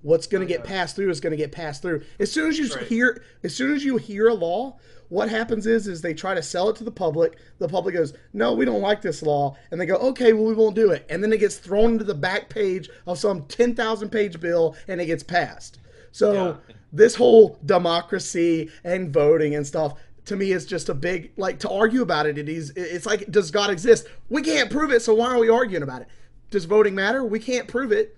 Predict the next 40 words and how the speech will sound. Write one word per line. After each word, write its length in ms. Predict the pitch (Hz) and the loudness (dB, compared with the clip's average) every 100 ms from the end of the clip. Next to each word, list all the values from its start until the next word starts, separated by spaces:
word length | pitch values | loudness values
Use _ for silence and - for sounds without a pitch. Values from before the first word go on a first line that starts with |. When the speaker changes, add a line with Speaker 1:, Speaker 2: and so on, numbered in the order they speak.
| - | -14
Speaker 1:
so 180 | - 190 | -8 -4
why 220 | 175 190 | -2 -2
argue 320 | 180 180 151 | -2 -2 -4
about 260 | 123 120 123 | -8 -10 -12
it? 40 | |
Speaker 2:
Well, 80 | - | -10
I, 120 | 175 180 | -10 -12
th-, 200 | 214 165 | -14 -14
I 100 | 202 | -14
think, 260 | 269 240 - | -14 -16 -14
and 200 | 180 175 - | -14 -14 -14
I, 100 | 190 | -14
I'm 160 | 170 220 | -12 -14
against 380 | 151 160 175 143 131 123 _ | -14 -14 -14 -14 -14 -16 _
voting, 400 | 127 120 117 120 | -14 -14 -18 -18
uh, 360 | 120 113 110 110 | -14 -10 -10 -14
for 80 | - | -20
practical 400 | - 151 - 135 | -14 -14 -14 -18
reasons, 720 | 117 117 110 - 110 110 - - - - - | -18 -18 -18 -16 -16 -16 -18 -18 -18 -16 -10
but 240 | 147 160 - | -8 -8 -12
I 100 | 160 | -14
think 380 | - 202 226 | -14 -16 -16
that 320 | 170 147 120 - - - 127 | -14 -14 -14 -18 -20 -18 -14
voting, 400 | 143 208 190 131 120 - | -12 -10 -12 -14 -18 -20
the 60 | 123 | -18
main 280 | 139 147 | -16 -16
purpose 440 | 143 175 170 190 - | -18 -20 -18 -16 -14
of 140 | 117 | -12
it, 220 | 117 117 - | -12 -14 -18
the 60 | |
true 260 | - 208 233 | -14 -12 -10
purpose 360 | 175 135 117 | -10 -12 -14
of 120 | 120 113 | -16 -16
it 80 | |
from 80 | 127 | -20
the 60 | 113 | -20
state's 280 | - 147 - | -18 -18 -18
perspective, 560 | 113 - 104 - 110 - | -18 -14 -16 -14 -16 -16
is 320 | 123 120 - | -18 -16 -16
to 520 | - 131 123 120 113 | -18 -16 -14 -14 -18